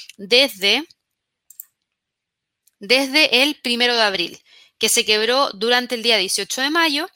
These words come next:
y luego logró recuperar. El viernes cerró sobre los treinta y cuatro mil doscientos y al cerrar sobre los treinta y cuatro mil doscientos el Dow Jones logró también romper la línea de tendencia bajista.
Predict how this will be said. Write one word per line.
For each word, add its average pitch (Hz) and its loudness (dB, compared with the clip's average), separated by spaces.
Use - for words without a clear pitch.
y 302 4
luego 262 2
logró 220 0
recuperar. 269 0
El 202 -6
viernes 214 0
cerró 233 -2
sobre 330 -2
los 320 -6
treinta 262 -4
y - -8
cuatro 240 -4
mil 247 -6
doscientos 196 -4
y 214 -4
al 196 2
cerrar 214 0
sobre 285 -2
los 285 -6
treinta 247 -6
y 247 -4
cuatro 233 -4
mil 254 -2
doscientos 226 2
el 214 2
Dow 226 2
Jones 240 -4
logró 220 0
también 254 0
romper 247 2
la 220 2
línea 269 2
de 254 0
tendencia 233 -2
bajista. - -8